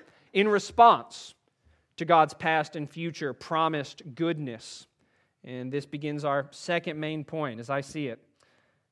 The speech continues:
Consider God's call to devotion. Consider God's call to devotion. Look at verse six now. "Therefore, be very strong to keep and to do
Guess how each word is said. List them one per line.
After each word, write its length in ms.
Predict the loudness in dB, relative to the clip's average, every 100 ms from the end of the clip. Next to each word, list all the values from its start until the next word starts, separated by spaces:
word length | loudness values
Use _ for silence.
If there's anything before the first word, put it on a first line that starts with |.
| _
Consider 560 | -8 -8 -6 -4 -2 0
God's 420 | 4 4 4 -6
call 600 | -4 0 2 4 2 -2
to 340 | -8 -6 -4 -6
devotion. 760 | -8 -4 -4 -4 -10 -16 -18 -20 -20 -20 -20 -20 -20 _ _ _ _ -14
Consider 400 | -12 -8 -4 -2
God's 360 | 2 0 -2
call 440 | -8 0 4 4 2
to 300 | -6 -8 -6
devotion. 580 | -6 -6 -6 -14 -18 -20 -20 _
Look 120 | -6 -2
at 60 |
verse 220 | 0 0
six 280 | -2 -6 -6
now. 260 | -10 -10 -12 _ -20 -20 -20 _
"Therefore, 680 | 4 6 6 6 6 6 2 -8 _ _ _ _ _ _
be 100 | 0
very 320 | 4 6 6
strong 460 | 4 2 4 6 4
to 80 | -4
keep 400 | -6 -2 -2 0
and 160 | -2 -2
to 100 | -2
do 360 | -2 -2 -2